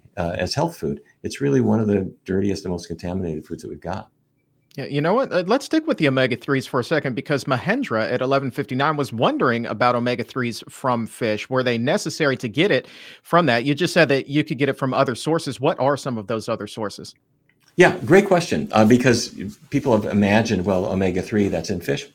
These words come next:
Speaker 1: There are some omega-threes in fish, but most, again, let me repeat this, most of the fat in fish is not omega-three at all. It's just calorie-laden, um, other kinds of fat, including saturated fat. But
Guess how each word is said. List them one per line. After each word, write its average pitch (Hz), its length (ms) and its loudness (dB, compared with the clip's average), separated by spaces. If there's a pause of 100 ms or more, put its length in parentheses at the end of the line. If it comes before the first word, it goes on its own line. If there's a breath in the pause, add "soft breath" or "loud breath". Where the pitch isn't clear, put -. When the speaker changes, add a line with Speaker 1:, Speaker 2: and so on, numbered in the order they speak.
(140)
Speaker 1:
There 175 160 2
are 208 100 2
some 110 200 0
omega-threes 87 560 -4
in 82 120 -8
fish, 82 220 -10
but 95 140 -8
most, 110 360 -2 (260 soft breath)
again, 101 200 2
let 110 80 4
me 113 80 6
repeat 98 300 0
this, 98 140 -6
most 107 360 0
of 117 80 -4
the 107 60 -2
fat 98 280 -4
in 92 140 -8
fish 101 280 -4 (340 soft breath)
is 92 200 -4
not 95 300 0
omega-three 92 720 -2
at 90 100 -4
all. 123 260 -2
It's 82 160 -6
just - 240 -10 (260 soft breath)
calorie-laden, 90 960 -4 (200)
um, 80 500 -8 (100)
other 107 180 -4
kinds 90 220 -10
of - 80 -16
fat, 101 360 -4
including 92 340 -6
saturated 85 460 -8
fat. - 180 -16 (540 soft breath)
But - 320 4